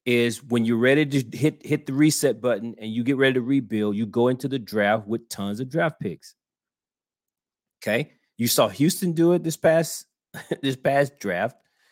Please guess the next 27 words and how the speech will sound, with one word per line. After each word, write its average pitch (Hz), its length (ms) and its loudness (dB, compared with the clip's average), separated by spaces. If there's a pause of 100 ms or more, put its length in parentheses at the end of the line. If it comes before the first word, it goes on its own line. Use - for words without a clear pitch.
(120)
You - 80 -14
saw 117 160 0
Miami 131 420 2
do 156 220 2
it. 160 60 4
You 131 100 0
saw 110 220 0
San 147 240 0
Francisco 139 420 -4
do 135 240 0
it. 135 140 -2 (280)
What 135 220 0
you 135 80 -2
do 165 240 4
is 143 320 4 (680)
the 139 80 -6 (100)
N 180 140 4
F 202 180 0
L 160 320 6 (500)
does 131 260 4
business 123 420 0
differently 98 480 -4
now, 82 260 -14 (480)
right? 131 260 2
Before, 185 360 6
you 190 160 2
would 131 180 0